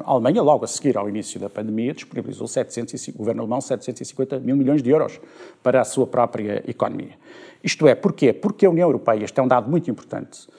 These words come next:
há na União Europeia uma regra que impede apoio de Estado, eh, às empresas, porque isso distorce,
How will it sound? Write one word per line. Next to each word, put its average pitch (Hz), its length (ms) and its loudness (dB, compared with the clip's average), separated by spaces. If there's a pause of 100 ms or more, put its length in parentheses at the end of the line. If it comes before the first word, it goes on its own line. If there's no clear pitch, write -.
(280)
há 202 140 6
na 165 80 4
União 135 140 4
Europeia 110 360 -4
uma 123 120 0
regra 117 340 -2
que - 120 -10
impede 147 380 2
apoio 160 260 0
de 160 80 -12
Estado, 117 400 0
eh, 131 1160 -2
às 127 180 0
empresas, 123 540 -4 (340)
porque - 220 -10
isso - 100 -8
distorce, - 520 0